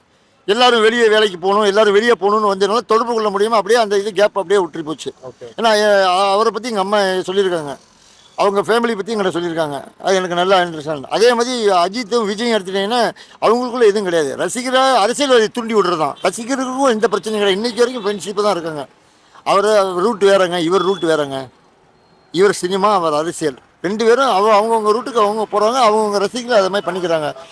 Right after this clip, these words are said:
Speaker 1: ஏன் இப்ப அஜித் ரசிகர்கள் வந்து விஜய்க்கு ஓட்டு போடக்கூடாதா?
Speaker 2: கண்டிப்பா.
Speaker 1: சினிமா வேறங்க. அவர் தான் அந்த ஃபீல்டு விட்டு போயிட்டாரு. "நீ வச்சுக்கப்பா, நீ பாத்துக்கப்பான்னு" கொடுத்துட்டு போயிட்டாரு. இவர் அரசியலுக்கு வரப்போறது கிடையாது. இப்ப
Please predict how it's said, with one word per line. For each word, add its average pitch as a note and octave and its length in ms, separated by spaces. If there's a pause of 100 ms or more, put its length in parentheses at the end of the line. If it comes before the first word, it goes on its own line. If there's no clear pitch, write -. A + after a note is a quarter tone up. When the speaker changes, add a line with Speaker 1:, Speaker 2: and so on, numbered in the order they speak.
Speaker 1:
ஏன் B3+ 140
இப்ப G#3+ 260
அஜித் A#3+ 220
ரசிகர்கள் G#3 340
வந்து G#3+ 180
விஜய்க்கு A3 200
ஓட்டு F#3+ 180
போடக்கூடாதா? D3 600 (840)
Speaker 2:
கண்டிப்பா. C#3 300
Speaker 1:
சினிமா C#4 360
வேறங்க. F#3 440
அவர் G#3+ 180
தான் C#4+ 160
அந்த B3+ 40
ஃபீல்டு C4+ 300
விட்டு C4 100
போயிட்டாரு. G#3+ 460 (360)
"நீ A3+ 120
வச்சுக்கப்பா, A#3+ 480
நீ A3 80
பாத்துக்கப்பான்னு" A3+ 600
கொடுத்துட்டு G#3 220
போயிட்டாரு. F3+ 300 (300)
இவர் C4+ 200
அரசியலுக்கு A#3+ 480
வரப்போறது G3+ 320
கிடையாது. F3 440
இப்ப C#4+ 220